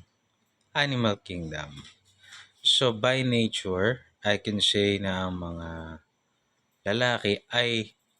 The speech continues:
likas na babaero, likas na polygamous. However, tayo ay may pag-iisip. Tayo ay nakadevelop ng culture.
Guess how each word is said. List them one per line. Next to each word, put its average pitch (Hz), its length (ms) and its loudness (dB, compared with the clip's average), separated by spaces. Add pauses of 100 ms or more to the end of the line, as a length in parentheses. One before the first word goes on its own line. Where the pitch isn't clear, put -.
(200)
likas - 880 2
na 107 140 -2
babaero, 98 840 0
likas 107 840 0
na 110 220 -2
polygamous. 104 840 0 (440)
However, 131 880 2 (800)
tayo 143 520 0
ay 104 360 4
may 98 560 2 (440)
pag-iisip. 110 680 -2 (1200)
Tayo 117 400 0
ay 104 400 2
nakadevelop 98 800 -2
ng 90 160 -8
culture. 123 800 0